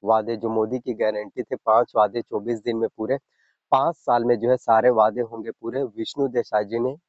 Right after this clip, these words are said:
ये बातें कही है। जी हाँ, चाहे वो पच्चीस दिसंबर को सुशासन दिवस के अवसर पर जो है दो साल का बकाया bonus का राशि हो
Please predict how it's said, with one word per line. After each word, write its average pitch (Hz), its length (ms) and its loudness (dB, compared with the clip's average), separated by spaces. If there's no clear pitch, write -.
ये 110 140 0
बातें 101 320 0
कही 101 240 -12
है। 92 160 -16
जी 107 160 -8
हाँ, 120 120 -2
चाहे 120 180 4
वो 123 160 2
पच्चीस - 560 -2
दिसंबर 127 500 2
को 127 160 -2
सुशासन 120 580 -4
दिवस 117 280 2
के - 140 -4
अवसर 131 540 0
पर 123 240 2
जो 107 160 -4
है 113 140 0
दो 127 260 0
साल 123 220 2
का 117 120 -4
बकाया 113 320 0
bonus 107 400 -4
का 135 160 4
राशि 113 440 0
हो 131 200 -2